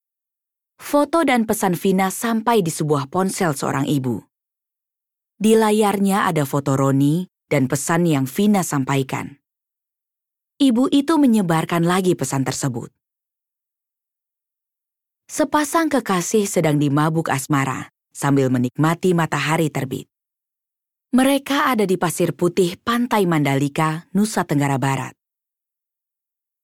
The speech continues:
Suara notifikasi dari ponsel wanita itu membuatnya mengecek apa isi pesan di dalamnya. Ada foto Roni dan pesan Vina di WhatsApp.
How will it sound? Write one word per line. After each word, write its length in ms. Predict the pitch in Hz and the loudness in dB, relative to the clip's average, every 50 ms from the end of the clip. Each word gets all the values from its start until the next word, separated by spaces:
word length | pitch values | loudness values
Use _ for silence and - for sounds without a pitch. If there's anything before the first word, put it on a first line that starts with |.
| _ _ | _ _
Suara 560 | - - - 269 262 277 285 294 311 320 311 | -8 -2 0 2 2 4 4 2 2 2 2
notifikasi 720 | 285 262 - 214 185 - 202 185 - - 175 170 170 - | 2 2 2 0 -2 0 -2 -2 -2 -2 -2 -2 0 0
dari 240 | 208 185 170 160 156 | 0 2 2 0 0
ponsel 480 | 151 - 190 208 214 214 - 214 190 165 | 0 0 0 0 0 0 0 0 2 2
wanita 400 | 156 147 147 135 135 147 135 - | 2 2 2 0 0 -2 -2 -2
itu 400 | - 156 156 - 190 185 185 185 - _ _ _ _ - | -2 -2 0 0 0 0 0 -2 -6 _ _ _ _ 0
membuatnya 560 | 151 151 147 131 135 139 143 160 160 - 185 | 0 2 2 2 2 2 2 0 0 0 -2
mengecek 480 | 175 170 160 160 156 - - 170 156 _ | 0 0 0 0 -2 -2 -4 -6 -6 _
apa 400 | - - 220 - - - 226 - | -4 -6 -6 -4 -2 -2 -2 -2
isi 240 | - 160 - - 156 | -2 -2 -2 -2 -4
pesan 400 | - 151 - - 196 180 160 139 | -4 -4 -6 -4 -2 0 0 0
di 80 | 131 | 0
dalamnya. 600 | 127 131 131 135 131 131 131 123 - - - _ _ _ _ _ _ _ _ _ _ _ _ _ _ _ _ _ _ _ _ _ | 0 -2 -2 0 0 -2 -2 -4 -6 -10 -14 _ _ _ _ _ _ _ _ _ _ _ _ _ _ _ _ _ _ _ _ _
Ada 320 | - - 247 262 233 262 247 | -4 -2 0 2 2 2 0
foto 320 | - 269 262 262 254 254 | 0 -2 0 0 0 2
Roni 320 | 262 262 269 254 269 254 226 | 2 2 4 4 4 4 2
dan 160 | 208 190 190 | 2 0 0
pesan 320 | - 185 - 190 180 170 | -2 -4 -4 -2 -4 -4
Vina 320 | 160 - 214 220 208 196 175 | -2 0 2 2 2 2 2
di 160 | 151 143 131 | 2 0 0
WhatsApp. 360 | 139 135 - - - 120 - | 0 -2 -4 -6 -8 -10 -10